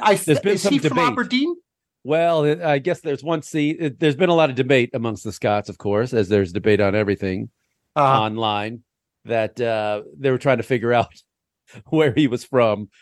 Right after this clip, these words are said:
Speaker 2: And he did wake up from a dream once and just yell, "Aberdeen!" And then
Speaker 1: Well, well, let, let's go through the
Speaker 2: <laughs>
Speaker 1: characteristics. He's got ginger hair, he
Speaker 2: That's
Speaker 1: wears
Speaker 2: true.
Speaker 1: a kilt, and he has a thick accent.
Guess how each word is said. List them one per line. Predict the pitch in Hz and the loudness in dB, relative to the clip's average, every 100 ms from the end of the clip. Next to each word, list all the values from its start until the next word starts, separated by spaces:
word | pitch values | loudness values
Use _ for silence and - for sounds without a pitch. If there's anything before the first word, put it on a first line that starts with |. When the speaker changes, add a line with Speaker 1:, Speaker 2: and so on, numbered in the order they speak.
| _ _ - | _ _ 0
Speaker 2:
And | 123 123 | 2 0
he | |
did | 123 147 | 0 0
wake | 123 131 135 | 2 2 2
up | 127 | 0
from | 123 | -2
a | 113 | -4
dream | 95 127 113 | 0 0 0
once | 113 113 | -2 -2
and | 110 | -6
just | 104 110 | -6 -4
yell, | 113 113 202 | 0 2 2
"Aberdeen!" | 262 277 254 320 349 349 311 160 - | 0 0 2 2 4 2 2 -4 -4
And | - 131 | -2 2
then | 127 117 | 2 0
Speaker 1:
Well, | 185 196 196 | 0 0 2
well, | 196 185 - | 2 0 -4
let, | 180 208 185 | -2 -2 0
let's | 208 208 - | -2 -2 -2
go | 226 202 | 0 0
through | - 185 196 175 | -2 -4 -2 2
the | 185 175 | 2 2
Speaker 2:
<laughs> | |
Speaker 1:
characteristics. | 175 185 180 - 180 185 - 190 151 - | 2 2 2 0 0 0 2 2 0 0
He's | 175 156 | 0 2
got | 170 165 | 0 0
ginger | 202 226 226 214 160 | 2 2 2 2 2
hair, | 202 190 170 175 175 _ - | 2 4 4 2 -2 _ -4
he | 165 | 0
Speaker 2:
That's | 160 | 2
Speaker 1:
wears | 196 202 214 | 4 2 0
Speaker 2:
true. | - | -2
Speaker 1:
a | |
kilt, | - 202 180 180 - - | 0 2 2 -2 -14 -8
and | 165 | -2
he | 170 | 2
has | 165 156 | 2 0
a | |
thick | - 180 165 | -2 -2 2
accent. | 151 - - 131 123 - | 2 0 -2 -2 -4 -8